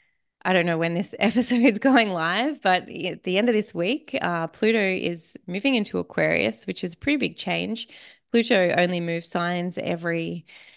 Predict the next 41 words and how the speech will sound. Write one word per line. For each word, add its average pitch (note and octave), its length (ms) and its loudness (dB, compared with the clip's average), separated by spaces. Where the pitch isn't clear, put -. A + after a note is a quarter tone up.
hmm, G3 160 -6
let's F#3+ 180 -6
say, F3 280 -2
um, E3+ 400 -8
about F3+ 220 -2
fifteen G3 480 2
to F#3 120 -6
twenty F#3 340 -2
years. G#3 520 -4
And F#3+ 220 0
so F3 600 4
this - 160 -10
is D4+ 100 -6
a C#4+ 40 -6
big A3 220 -4
deal. G3+ 380 2
Like, E3+ 360 -6
it, - 260 -10
this - 160 -10
doesn't G#3+ 200 -4
happen G3+ 340 -2
every E3+ 240 -2
day. F#3+ 160 0
It - 20 0
doesn't F3+ 180 -2
happen G3 280 -2
every E3 220 -2
year. F3+ 300 0
And F3+ 220 -4
so, E3+ 380 2
um, E3 400 -2
Pluto F#3 340 -2
is F#3 140 -4
the F#3 80 -10
slowest F3 400 -2
moving E3 300 -2
planet. F#3 560 0
It's F3+ 220 -2
a, F3 480 2
a - 100 -2
pretty B3 680 0